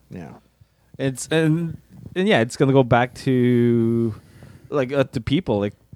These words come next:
Speaker 2: not wanting to go through the hassle of signing up for a new service.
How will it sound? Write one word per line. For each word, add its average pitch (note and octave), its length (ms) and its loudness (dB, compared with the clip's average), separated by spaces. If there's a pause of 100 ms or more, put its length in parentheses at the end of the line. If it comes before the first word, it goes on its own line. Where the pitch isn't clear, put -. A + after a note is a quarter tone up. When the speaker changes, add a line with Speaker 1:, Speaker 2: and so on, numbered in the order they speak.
(200)
Speaker 2:
not C3+ 440 2
wanting C#3+ 360 4
to C3 340 0
go A#2 180 2
through D3 140 -4
the D#3 100 0
hassle G2 420 -4
of F#2+ 80 -6
signing F#2 480 -6
up A2+ 80 -6
for D3 140 0
a D3 40 2
new D3+ 140 4
service. A2 840 0